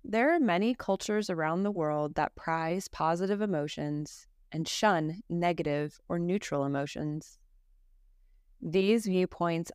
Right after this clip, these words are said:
often treat emotions as problems. They're something to overcome or battle. This stance on emotions may work for a while. Eventually, however, the m-, emotions will become so powerful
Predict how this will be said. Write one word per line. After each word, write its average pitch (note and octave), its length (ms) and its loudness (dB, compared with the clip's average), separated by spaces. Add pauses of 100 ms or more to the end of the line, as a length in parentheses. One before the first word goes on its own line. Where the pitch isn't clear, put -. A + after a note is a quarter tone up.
(120)
often F#3 420 2
treat G3+ 260 0
emotions D#3 520 -2
as D3 100 -6
problems. - 840 -6 (640)
They're - 100 -6
something E3+ 460 0
to D3+ 320 -2 (120)
overcome E3 880 -2
or D#3+ 120 -4
battle. - 480 -4 (1400)
This G#3 240 4
stance G#3 460 0
on - 180 0
emotions E3 600 -2
may D#3+ 160 -2
work D3 280 -2
for D3+ 200 -2
a D3+ 80 -2
while. F#3 520 -2 (840)
Eventually, F#3 680 0
however, D#3 680 -2 (440)
the F3+ 140 0
m-, F#3 160 2 (100)
emotions F#3 580 2
will E3+ 80 0
become D#3+ 440 -2
so G3 460 2
powerful D#3+ 840 -2